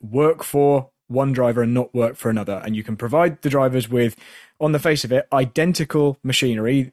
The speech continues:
Uh, both of the cars that have been provided are capable of winning the race, say, or doing a certain lap time. And one driver who is good in certain situations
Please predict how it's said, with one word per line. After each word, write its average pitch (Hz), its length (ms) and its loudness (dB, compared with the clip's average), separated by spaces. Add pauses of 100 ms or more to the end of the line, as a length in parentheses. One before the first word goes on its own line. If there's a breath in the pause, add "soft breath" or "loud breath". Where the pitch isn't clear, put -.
Uh, 127 80 -4
both 151 360 0
of 139 120 0
the 143 80 -2
cars 139 380 2
that - 60 -8
have 127 100 -6
been 127 140 -2
provided 131 380 0
are 117 120 0
capable 147 640 0
of 135 260 0
winning 139 380 0
the 135 80 2
race, 120 240 0
say, 135 260 0
or 123 100 2
doing 135 320 0
a 123 60 -2
certain 123 320 -2
lap 120 180 -2
time. 120 280 -2 (420 loud breath)
And 123 220 -4
one 185 180 2
driver 143 520 2 (100)
who 151 180 2
is 139 120 2
good 190 380 0 (340)
in 180 180 2
certain 185 380 0
situations 165 720 0